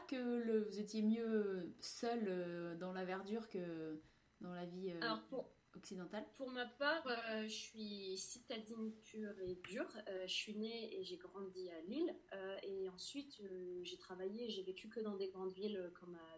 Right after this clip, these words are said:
Speaker 2: Vienne en Autriche ou à Berlin en Allemagne, avant de partir. Donc, quand je suis allée en Nouvelle-Zélande, pour moi, c'était vraiment, c'était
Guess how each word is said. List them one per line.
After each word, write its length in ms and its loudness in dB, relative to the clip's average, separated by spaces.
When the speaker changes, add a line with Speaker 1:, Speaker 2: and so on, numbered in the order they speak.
Speaker 2:
Vienne 260 -4
en 140 -8
Autriche 460 -6
ou 40 -4
à 60 -8
Berlin 260 -10
en 120 -4
Allemagne, 300 -4
avant 200 0
de 60 -2
partir. 420 -6
Donc, 300 0
quand 160 -2
je 60 0
suis 80 -2
allée 100 2
en 60 0
Nouvelle-Zélande, 540 0
pour 100 -4
moi, 160 0
c'était 240 -6
vraiment, 320 0
c'était 400 2